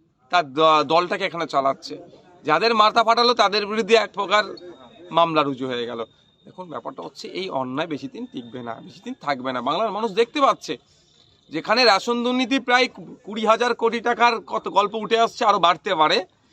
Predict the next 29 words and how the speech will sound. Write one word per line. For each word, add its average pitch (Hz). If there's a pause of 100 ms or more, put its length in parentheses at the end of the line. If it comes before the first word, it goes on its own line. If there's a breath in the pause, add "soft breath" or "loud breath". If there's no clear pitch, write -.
(160)
তার 170
মধ্যে 208
একজনের 196
হিসাবে 220
তার 208 (240)
কোর্ট 196
অর্ডার 196
করেছে, 226
কোর্টের 202
অর্ডারেই 202 (160)
ছিল, 262
কোর্ট 180
নির্দেশ 185
দিয়েছে 254 (340 soft breath)
যে 247
তদন্ত 233
করার 170
জন্য। 139 (260 soft breath)
সেই 226
মোতাবেক 254
সে 277
তদন্ত 233
করতে 247
গিয়েছিল, 247
একজনের 214
বাড়িতে 196
জান-, 214
জানতে 175
চেয়েছিল। 139